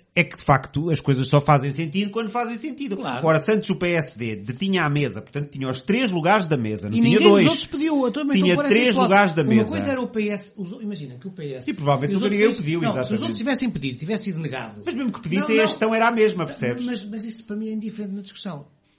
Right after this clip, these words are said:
Speaker 2: Um, deixavam de per-, perdiam metade da razão,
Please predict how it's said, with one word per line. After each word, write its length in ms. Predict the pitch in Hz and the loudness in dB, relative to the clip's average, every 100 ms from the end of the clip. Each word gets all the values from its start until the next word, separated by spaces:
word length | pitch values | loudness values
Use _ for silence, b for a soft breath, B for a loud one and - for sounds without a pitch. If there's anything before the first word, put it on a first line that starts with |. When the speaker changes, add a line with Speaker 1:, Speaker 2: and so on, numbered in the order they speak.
| _ _ | _ _
Speaker 2:
Um, 140 | 233 - _ - | -18 -18 _ -12
deixavam 460 | 170 196 240 226 | -6 -6 -6 -6
de 80 | 208 | -8
per-, 240 | - 180 160 _ _ | -8 -14 -16 _ _
perdiam 340 | 180 185 254 208 | -8 -4 -2 -4
metade 340 | 190 135 123 | -4 -6 -8
da 80 | 135 | -6
razão, 460 | 151 151 151 175 | -6 -6 -8 -10